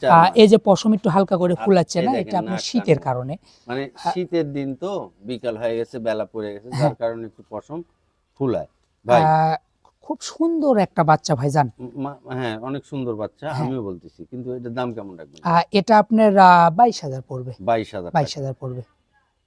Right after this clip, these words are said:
Speaker 1: ডেলিভারি বিকাশ সহ
Speaker 2: হ্যাঁ,
Speaker 1: বাইশ হাজার
Speaker 2: টোটালি
Speaker 1: টাকা
Speaker 2: আমার।
Speaker 1: দাম।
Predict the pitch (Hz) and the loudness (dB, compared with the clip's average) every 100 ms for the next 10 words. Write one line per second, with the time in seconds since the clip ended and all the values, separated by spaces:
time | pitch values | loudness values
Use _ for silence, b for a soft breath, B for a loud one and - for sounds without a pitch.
0 | _ _ 95 110 117 120 113 110 123 117 | _ _ -4 -2 -2 -2 -4 -6 -6 -10
1 | 117 127 208 139 110 98 - 202 226 233 | -10 -10 -8 -4 -4 -4 -4 -4 -2 -2
2 | 247 180 110 - | -2 -2 -4 -6